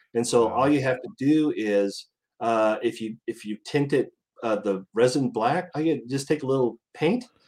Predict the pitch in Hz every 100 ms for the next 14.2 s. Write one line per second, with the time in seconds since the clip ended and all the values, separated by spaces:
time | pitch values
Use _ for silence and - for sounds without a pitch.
0 | _ _ _ - 170 165 147 151 131 -
1 | 123 123 131 156 156 151 135 123 139 143
2 | 143 135 139 135 135 143 180 185 - 107
3 | 120 131 123 117 123 - 117 110 120 139
4 | _ _ _ _ - 113 110 107 110 117
5 | 117 117 - - 110 104 98 90 - 107
6 | _ 131 147 147 139 139 131 120 98 98
7 | 95 80 - - _ _ _ _ - 117
8 | 113 117 90 - 127 120 95 113 - 90
9 | - _ _ _ _ - - - - -
10 | - _ _ _ _ _ _ _ _ _
11 | - _ _ _ _ _ - - _ -
12 | 160 262 285 220 165 147 151 139 135 143
13 | 151 135 113 127 127 117 - 98 127 220
14 | -